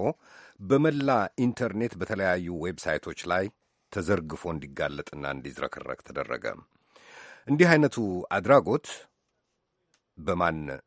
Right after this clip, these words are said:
እንደተፈጸመ ያልተገለጸ በዓለማችን የዲሞክራሲ ሂደቶች ላይ ዘመቻዎችን ከፍቷል። ከፍተዋል የሚባሉ ወገኖች በተለያዩ አጋጣሚዎች ሲያደርጉት የሰነበቱት ጥቃት ነው። የዩናይትድ ስቴትስ ምርጫ ውጤት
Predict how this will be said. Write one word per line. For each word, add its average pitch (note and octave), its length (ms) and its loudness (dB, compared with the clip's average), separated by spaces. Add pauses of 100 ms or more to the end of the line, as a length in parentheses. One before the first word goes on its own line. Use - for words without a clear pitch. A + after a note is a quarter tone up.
እንደተፈጸመ E2 680 -4
ያልተገለጸ F#2 680 -2 (680)
በዓለማችን F2 760 -2
የዲሞክራሲ E2 640 -4
ሂደቶች E2 500 -8
ላይ G2+ 180 2 (420)
ዘመቻዎችን F#2 800 0 (920)
ከፍቷል። - 420 -4 (340)
ከፍተዋል E2 480 0
የሚባሉ E2 580 -4
ወገኖች F#2 440 0 (380)
በተለያዩ A2+ 600 2
አጋጣሚዎች E2+ 760 -2 (180)
ሲያደርጉት D#2+ 640 -4
የሰነበቱት C#2+ 640 -10
ጥቃት - 340 -6
ነው። G1+ 140 -16 (580)
የዩናይትድ G2+ 520 4
ስቴትስ - 340 -6
ምርጫ A#2+ 280 -2 (140)
ውጤት C3 400 0